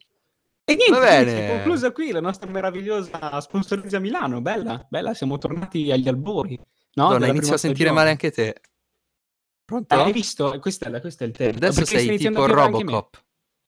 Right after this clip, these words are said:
Speaker 2: Ah,
Speaker 1: Anche da
Speaker 2: piove?
Speaker 1: me, anche da me. Sarà meraviglioso, sarà una puntata meravigliosa. Spero che nella registrazione non si senta così, perché altrimenti dobbiamo
Speaker 2: Certo che si sente
Speaker 1: cessare
Speaker 2: così.
Speaker 1: un'ora.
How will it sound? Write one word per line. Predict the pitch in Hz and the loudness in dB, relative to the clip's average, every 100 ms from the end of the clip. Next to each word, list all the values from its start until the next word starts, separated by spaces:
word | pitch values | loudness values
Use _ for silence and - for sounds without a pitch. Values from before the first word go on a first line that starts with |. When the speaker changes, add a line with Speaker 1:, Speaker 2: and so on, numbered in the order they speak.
| _ - | _ -2
Speaker 2:
Ah, | 135 127 | 2 4
Speaker 1:
Anche | 120 | 4
da | 190 | 4
Speaker 2:
piove? | 156 123 | 4 4
Speaker 1:
me, | 147 | 2
anche | 185 160 | 0 -6
da | 143 | -4
me. | 113 113 _ _ _ | -6 -8 _ _ _
Sarà | - 156 | -10 -8
meraviglioso, | 165 160 156 156 120 107 113 | -4 -4 0 2 2 0 -4
sarà | - 151 151 | -2 0 0
una | 180 | -2
puntata | - 185 196 196 | -4 -4 -4 -4
meravigliosa. | 180 175 175 202 196 | -2 -2 0 -2 -4
Spero | 160 196 202 | -4 0 0
che | 170 | 0
nella | 156 | -2
registrazione | 151 160 165 156 190 170 | -2 -4 -8 -6 -4 -2
non | 147 | -4
si | 156 | -4
senta | 143 165 190 | -4 -4 0
così, | 208 151 | -2 -2
perché | 143 135 | -4 -6
altrimenti | - 165 175 151 | -6 -4 -4 0
dobbiamo | 135 147 | 2 2
Speaker 2:
Certo | 147 135 | 2 0
che | |
si | 123 | -2
sente | 113 120 | -2 0
Speaker 1:
cessare | - 117 | 0 0
Speaker 2:
così. | 117 113 | 0 0
Speaker 1:
un'ora. | 170 156 127 127 - | 0 0 -2 -4 -8